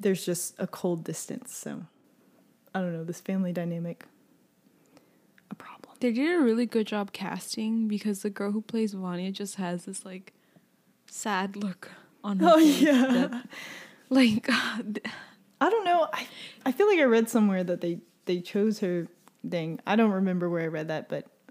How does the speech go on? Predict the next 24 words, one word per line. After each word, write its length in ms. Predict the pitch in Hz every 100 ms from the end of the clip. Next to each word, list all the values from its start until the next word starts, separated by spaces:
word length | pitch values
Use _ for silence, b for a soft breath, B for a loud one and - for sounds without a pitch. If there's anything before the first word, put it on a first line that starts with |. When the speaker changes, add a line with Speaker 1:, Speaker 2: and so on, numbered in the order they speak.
| _ -
Speaker 1:
so 200 | - 156
I 60 |
can't 220 | 160 170 -
really 200 | 165 156
say 160 | 165
much. 220 | 160 - -
But 180 | 156 -
yeah, 260 | 170 147 B B B B -
they, 300 | 170 165 -
um, 380 | - - 57 208 - _ _ _ _ _ _ _ _ _ _ -
they 180 | 185 190
really 260 | 190 180
thought 240 | 170 156 -
she'd 180 | 165 156
do 140 | 151
well 160 | 151 151
for 120 | 175
the 100 | 165
role, 200 | 160 143
and 160 | 240 349
she 160 | 440 403
really, 500 | 403 403 349 302 -
she's 260 | 311 294
really, 440 | 262 320 277 240